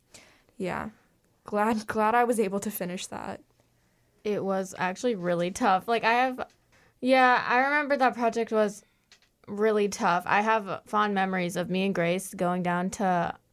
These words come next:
Speaker 2: like, Starbucks for, like, four hours or something just to study. Like, it wasn't even, like, a study hangout. It was literally just studying.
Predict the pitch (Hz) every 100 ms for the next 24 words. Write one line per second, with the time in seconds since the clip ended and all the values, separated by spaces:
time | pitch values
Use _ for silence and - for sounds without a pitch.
0 | _ 180 175 175 - _ - - 185 185
1 | 214 233 - 240 226 208 202 - _ _
2 | _ _ _ _ - - 208 254 170 180
3 | 214 247 302 311 339 330 359 359 370 392
4 | 370 - _ 233 262 - - 254 - -
5 | 208 175 165 190 190 190 _ _ - 202
6 | 254 302 294 269 233 220 - 220 202 196
7 | 170 175 214 233 214 202 185 190 214 208
8 | 180 - 175 180 - - 180 170 160 165